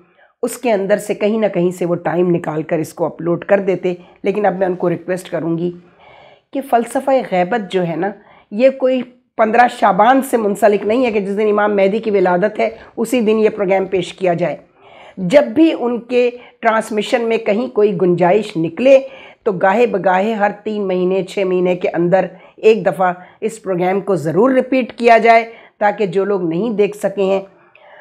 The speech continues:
अब ये जो विलायत टीवी और करबला टीवी ने किया है, तो उन्होंने ये समझा कि अहले तशी, जैसे अहले तशी ये समझते हैं कि इमाम हुसैन उनकी जागीर हैं, जैसे मुसलमान ये समझते हैं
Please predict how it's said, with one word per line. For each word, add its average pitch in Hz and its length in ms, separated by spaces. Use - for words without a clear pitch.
अब 254 180
ये 277 80
जो 269 100
विलायत 247 480
टीवी 254 280
और 247 100
करबला 233 400
टीवी 254 280
ने 247 120
किया 240 240
है, 233 60
तो 233 120
उन्होंने 240 280
ये 240 100
समझा 226 340
कि 233 140
अहले 214 320
तशी, 226 520
जैसे 262 300
अहले 254 220
तशी 269 320
ये 262 80
समझते 254 360
हैं 233 100
कि 240 80
इमाम 233 240
हुसैन 233 280
उनकी 220 220
जागीर 208 420
हैं, 220 280
जैसे 247 220
मुसलमान 240 520
ये 254 100
समझते 240 440
हैं 240 260